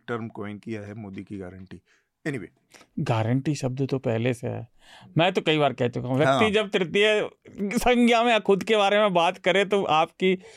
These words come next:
Speaker 2: कुकर की सीटी उठनी शुरू हो जानी चाहिए कि गड़बड़ हो गई है। खैर,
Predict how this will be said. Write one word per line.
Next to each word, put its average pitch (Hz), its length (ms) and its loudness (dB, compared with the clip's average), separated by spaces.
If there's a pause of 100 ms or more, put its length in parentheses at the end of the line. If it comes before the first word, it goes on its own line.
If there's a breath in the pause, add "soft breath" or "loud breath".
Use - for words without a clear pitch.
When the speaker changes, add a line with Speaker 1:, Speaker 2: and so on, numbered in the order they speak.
(220 loud breath)
Speaker 2:
कुकर 180 320 2
की 185 100 2
सीटी 175 300 0
उठनी 175 320 4
शुरू 196 220 4
हो 196 160 2
जानी 170 260 2
चाहिए 180 240 2
कि 156 140 0
गड़बड़ 160 380 4
हो 139 160 2
गई 131 180 0
है। 120 100 -8 (440 loud breath)
खैर, 131 260 0